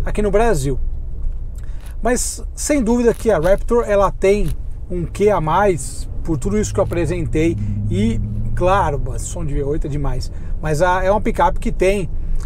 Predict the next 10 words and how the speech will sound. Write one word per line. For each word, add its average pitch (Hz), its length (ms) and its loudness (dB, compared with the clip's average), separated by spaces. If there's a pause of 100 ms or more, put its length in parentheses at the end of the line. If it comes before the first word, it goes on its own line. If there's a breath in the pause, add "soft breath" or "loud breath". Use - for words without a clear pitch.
(140 loud breath)
ah, 175 320 2
um 180 160 -2
espírito, 208 720 2 (300)
eh, 175 380 -4
muito 208 260 -2
próprio 180 540 2 (320 loud breath)
quando 175 180 -2
a 165 40 4
gente 170 260 -2
fala 170 540 2